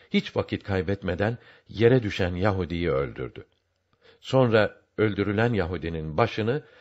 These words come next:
dışarıda ok atmakla meşgul olan Yahudilere fırlattı. Arkadaşlarının kesik başını ayakları altında gören Yahudiler büyük bir korkuya kapılıp kaçmaya başladılar. Bir taraftan da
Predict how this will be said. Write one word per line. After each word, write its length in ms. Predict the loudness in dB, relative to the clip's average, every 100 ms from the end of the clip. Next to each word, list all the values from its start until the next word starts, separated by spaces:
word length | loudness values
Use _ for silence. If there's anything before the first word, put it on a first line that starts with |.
| _ -6
dışarıda 460 | -2 2 2 2 2
ok 280 | 0 0
atmakla 460 | -2 0 -4 -2 0
meşgul 440 | 0 -2 -2 0
olan 200 | 2 0
Yahudilere 680 | 0 -2 -2 -4 -4 -4 -4
fırlattı. 600 | -8 -8 -8 -10 -12 -20 _ _ _ _ _ _ _ _ _ _ _ _ _ -6
Arkadaşlarının 800 | -2 0 0 0 0 -2 -2 -2
kesik 440 | -4 -8 -8 -8 -6
başını 340 | -4 -2 0
ayakları 500 | 0 0 0 0 2
altında 420 | 0 -2 -4 -2
gören 300 | -2 -2 -2
Yahudiler 600 | -2 -2 -2 -2 0 -2 -4 -20 -20 -8
büyük 340 | 0 0 2
bir 160 | -2 0
korkuya 500 | 0 -2 0 -2 0
kapılıp 380 | -2 -2 -2 -2
kaçmaya 520 | -4 -2 -4 -4 -4
başladılar. 640 | -8 -8 -6 -4 -6 -8 _ _ -20 -4
Bir 160 | -2 0
taraftan 500 | 2 0 0 -2 0
da 160 | -2